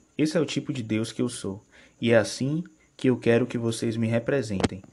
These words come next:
preocupando-se com os pobres e o estrangeiro." Isso é parte do seu modo de vida. O texto de Deuteronômio quatorze, versículos vinte e oito ao vinte e nove, trata de uma celebração que acontecia a cada três anos.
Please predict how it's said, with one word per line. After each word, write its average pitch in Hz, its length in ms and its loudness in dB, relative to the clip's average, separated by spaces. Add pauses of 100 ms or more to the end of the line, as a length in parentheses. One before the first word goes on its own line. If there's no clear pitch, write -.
(200)
preocupando-se 117 760 0
com 147 220 -4
os - 140 -6
pobres 107 600 0
e 120 80 -4
o 117 40 -2
estrangeiro." 120 640 -4 (500)
Isso - 200 2
é - 40 4
parte 117 540 0 (400)
do 123 80 -6
seu 151 180 6
modo 107 260 6
de 131 160 -4
vida. 98 380 -8 (440)
O - 20 -6
texto 156 300 4
de 135 80 2
Deuteronômio 117 680 4
quatorze, 110 480 0
versículos 101 560 -2
vinte 104 200 -4
e - 80 -6
oito 104 200 4
ao 98 60 -2
vinte 101 200 -8
e 98 60 -8
nove, 104 360 0
trata 113 440 0
de 104 140 -8
uma 110 140 -4
celebração 135 720 0
que 120 100 -4
acontecia 113 540 -2
a - 20 -4
cada 107 240 0
três 123 340 -2
anos. 90 360 -10